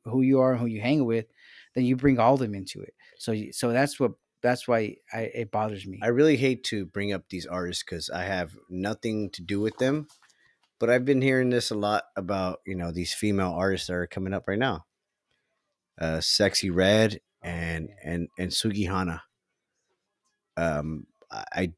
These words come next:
Speaker 2: don't, I know of them, and, you know, more power to them, fucking getting that fucking bag and that money. But I, I do hear a lot of, like, uh, criticism from the culture, or not the culture,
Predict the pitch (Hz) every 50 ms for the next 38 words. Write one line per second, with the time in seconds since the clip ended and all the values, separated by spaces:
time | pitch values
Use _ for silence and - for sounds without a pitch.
0 | _ - - 104 101 101 101 95 - - - - - 101 104 101 104 110 117 131
1 | 135 - 110 120 127 127 139 160 170 175 190 185 - _ _ _ _ _ - 87
2 | 85 82 82 78 76 76 80 82 - _ - 90 80 76 78 92 87 _ _ _
3 | _ _ _ _ _ _ _ - - - _ _ _ - 90 95 98 - - 123
4 | 107 101 95 - - 110 110 113 113 113 113 - 107 95 85 87 85 82 98 98
5 | 90 90 95 95 92 - - 143 123 98 - - 87 82 80 82 - _ - -
6 | 139 139 143 156 147 151 143 135 139 120 113 107 87 87 90 104 117 143 165 185
7 | 185 180 175 180 190 202 196 - _ _ _ - - - - - _ _ _ _
8 | _ _ _ _ _ _ _ _ _ - - 113 107 104 107 110 95 87 107 110
9 | 101 95 117 117 104 110 117 110 104 98 98 98 98 95 90 92 90 85 - -
10 | 71 85 82 78 78 80 - - - 113 104 107 - - 104 92 101 95 87 -
11 | - 92 87 87 85 82 85 - _ _ _ _ _ _ _ _ _ _ _ _
12 | _ _ _ _ _ - 107 - - 117 135 135 - - 101 87 - - 101 104
13 | 107 107 147 147 - - 139 127 - - 104 87